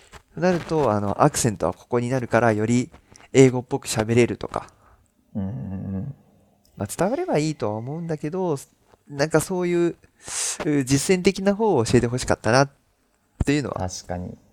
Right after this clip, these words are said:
Speaker 2: 確かにそうですね。
Speaker 1: ね。
Speaker 2: 若干なんか、なんていうんですかね。リーディング、ライティングに寄りがちっていうか、そうですね、もっ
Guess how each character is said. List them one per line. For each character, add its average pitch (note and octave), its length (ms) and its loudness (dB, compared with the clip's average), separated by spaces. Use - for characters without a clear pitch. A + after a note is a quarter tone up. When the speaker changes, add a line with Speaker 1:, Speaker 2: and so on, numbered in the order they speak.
Speaker 2:
確 - 240 -16
か - 100 -18
に G2+ 140 -14
そ G2 240 -8
う F#2 40 -10
で F#2 80 -12
す - 160 -16
ね。 A2+ 60 -10
Speaker 1:
ね。 D#3+ 300 -8
Speaker 2:
若 G2+ 180 -6
干 E3 260 -2
な E3 100 -4
ん C#3+ 120 -6
か、 F2+ 380 -4
な G#2+ 120 -6
ん A2+ 80 -6
て F2+ 100 -10
い - 40 -6
う - 20 -6
ん - 20 -6
で D#2+ 60 -8
す - 80 -18
か - 100 -12
ね。 - 220 -14
リ A2 220 -2
ー - 20 -2
デ B2 80 0
ィ B2 60 2
ン A#2+ 100 0
グ、 A#2 80 2
ラ A2 120 2
イ A2 120 -2
テ A2 80 -2
ィ - 20 2
ン A2 80 2
グ G#2+ 80 0
に G2+ 160 -2
寄 F#2+ 80 0
り F#2+ 140 -2
が F#2+ 120 0
ち - 220 -20
っ - 40 -20
て E2+ 100 -6
い - 20 -4
う D#2 60 -8
か、 - 280 -12
そ F#2 80 -10
う F2 40 -12
で - 80 -14
す - 120 -20
ね、 E2+ 180 -12
も F2+ 140 -10
っ - 40 -16